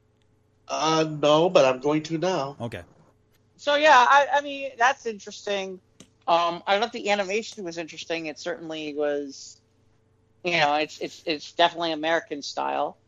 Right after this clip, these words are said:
Speaker 3: I thought it was interesting that they're making him a cartoon character.
Speaker 2: Yeah, that was,
Speaker 3: That's not
Speaker 2: um,
Speaker 3: gonna be
Speaker 2: an interesting take, you know?
Speaker 3: Yeah, that they're not gonna make him a
Speaker 2: Where it's not
Speaker 3: person,
Speaker 2: just, yeah,
Speaker 3: person.
Speaker 2: exactly, putting the, like, well, what we had in the first Space Jam.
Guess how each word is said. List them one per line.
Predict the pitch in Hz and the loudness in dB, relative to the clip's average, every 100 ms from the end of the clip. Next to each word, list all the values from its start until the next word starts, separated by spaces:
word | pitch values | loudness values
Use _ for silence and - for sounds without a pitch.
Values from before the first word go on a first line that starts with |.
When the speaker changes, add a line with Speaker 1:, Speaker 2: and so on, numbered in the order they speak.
| _ _ _ _ _ _ _ _ | _ _ _ _ _ _ _ _
Speaker 3:
I | 196 208 | 4 10
thought | 269 | 10
it | |
was | 226 196 | 8 2
interesting | 247 240 - 220 | 0 -2 -4 0
that | 208 196 | 0 2
they're | 190 | 2
making | 196 196 196 170 | 2 0 -6 -2
him | 214 330 220 147 _ _ _ _ _ _ - | 4 4 2 -6 _ _ _ _ _ _ -4
a | 196 | 0
cartoon | 180 156 160 139 | 2 0 -2 -4
character. | 147 135 | -6 -4
Speaker 2:
Yeah, | 170 202 180 | 4 6 6
that | 139 | 6
was, | 170 202 | 6 6
Speaker 3:
That's | 165 | 4
not | 135 214 208 | 6 8 8
Speaker 2:
um, | |
Speaker 3:
gonna | 226 214 | 6 4
be | 202 | 4
Speaker 2:
an | |
interesting | 190 - 131 117 | 2 0 -4 -4
take, | 120 110 127 - | -2 -2 -2 -6
you | 127 | -6
know? | 123 120 156 _ _ _ _ - | -4 -4 -6 _ _ _ _ 0
Speaker 3:
Yeah, | 214 208 - - _ - | 8 8 8 0 _ 0
that | 196 | 4
they're | 240 | 4
not | 220 220 220 | 8 10 10
gonna | 240 | 6
make | 214 208 - | 4 2 0
him | - 240 226 214 202 - _ - - _ _ - | 0 2 2 0 -8 -12 _ -20 -20 _ _ -2
a | 139 | 0
Speaker 2:
Where | 147 | 4
it's | 240 | 6
not | 262 175 | 6 6
Speaker 3:
person, | 160 | 2
Speaker 2:
just, | - | 2
yeah, | - 165 | 4 6
Speaker 3:
person. | 160 | 6
Speaker 2:
exactly, | 170 156 180 127 | 4 4 2 -2
putting | 120 156 143 143 | -2 -2 -2 0
the, | 131 120 113 | 2 2 0
like, | 117 135 - | -2 -6 -6
well, | 143 131 123 117 113 120 127 | -12 -8 -6 -8 -12 -16 -10
what | 139 | -6
we | 127 | -4
had | 120 139 | -2 -2
in | 127 | -2
the | 117 | -4
first | 175 196 | 0 0
Space | - 123 117 | 0 -2 -2
Jam. | - 110 107 127 | -6 -6 -6 -6